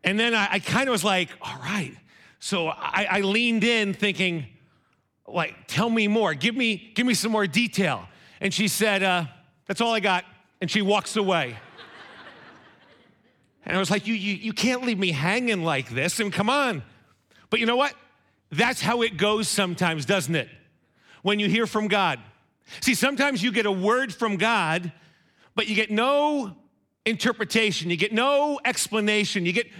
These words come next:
no understanding of what it means.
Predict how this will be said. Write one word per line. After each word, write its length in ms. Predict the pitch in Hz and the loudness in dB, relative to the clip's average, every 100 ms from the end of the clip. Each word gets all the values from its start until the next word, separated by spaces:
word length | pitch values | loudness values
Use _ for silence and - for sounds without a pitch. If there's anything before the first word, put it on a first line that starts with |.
| 170 | -6
no 320 | 202 277 294 - | 2 2 2 0
understanding 800 | 262 247 220 - 233 233 214 202 | 0 0 -2 0 0 0 0 0
of 140 | 190 | 0
what 120 | 196 | 0
it 100 | 190 | 0
means. 520 | 190 180 139 110 - | 0 0 -2 -6 -10